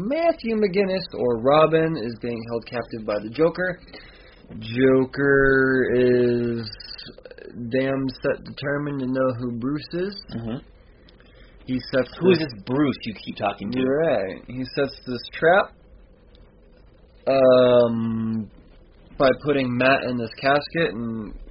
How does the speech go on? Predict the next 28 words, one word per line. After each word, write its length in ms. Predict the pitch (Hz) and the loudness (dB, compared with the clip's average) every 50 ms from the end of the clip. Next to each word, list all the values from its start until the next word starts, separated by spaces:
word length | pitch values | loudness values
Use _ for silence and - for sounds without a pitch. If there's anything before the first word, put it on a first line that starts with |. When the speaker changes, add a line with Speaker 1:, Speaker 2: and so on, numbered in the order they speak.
| - - - - - 60 - - | -20 -18 -16 -16 -16 -16 -14 -6
Speaker 1:
threatening 400 | 127 120 95 90 120 120 117 113 | -4 -4 -4 -4 -4 -6 -6 -6
to 80 | 110 | -4
light 180 | 107 104 104 101 | -4 -2 -2 -4
it 100 | 104 98 | -4 -6
on 160 | 98 95 104 110 - - | -8 -8 -10 -10 -2 0
fire 500 | 156 156 151 151 151 151 147 139 120 107 | 2 4 4 4 4 4 4 2 2 -2
if 80 | - - | -4 -6
Bruce 200 | 120 117 117 - - 117 | -6 -6 -6 -8 -10 -10
isn't 160 | 113 117 - - | -10 -10 -10 -10
revealed. 600 | 104 117 110 110 117 117 113 113 113 120 113 107 | -10 -10 -8 -6 -6 -4 -4 -2 -2 -4 -6 -8
Speaker 2:
And 100 | 101 104 | -12 -14
he 140 | 104 107 110 - | -12 -10 -4 0
airs 400 | 117 131 135 135 127 123 135 160 | 0 2 2 0 -2 -4 -6 -6
it 40 | - - - - - - | -8 -12 -20 -20 -12 -10
on 180 | 104 110 117 117 | -8 -8 -6 -4
T 100 | - 123 | -4 -4
V. 140 | 117 113 | -4 -2
Speaker 1:
And 200 | 113 127 127 131 | -2 -2 0 0
he 80 | 127 123 | 0 2
airs 260 | 120 120 127 135 135 135 | 2 2 2 2 2 0
it. 220 | 165 185 - - - _ | -2 -4 -4 -6 -10 _
Yes, 200 | - 139 135 117 | -2 0 0 0
this 240 | 117 - 117 113 113 | 0 -4 -10 -12 -4
is 60 | 117 | 0
all 200 | 127 127 131 127 | 2 4 4 4
being 240 | 127 135 131 123 117 - - | 2 0 -2 -2 -4 -8 -8
televised, 800 | - 135 123 120 107 107 101 107 113 127 151 185 208 202 165 - - - | -8 -4 -4 -2 -2 -2 -2 -2 -2 0 0 0 0 -2 -4 -10 -14 -8
live. 800 | - 101 117 120 120 120 120 117 110 110 120 151 180 175 185 170 | -4 -2 -2 0 0 -2 -2 -2 -2 -2 -2 -2 -4 -6 -10 -14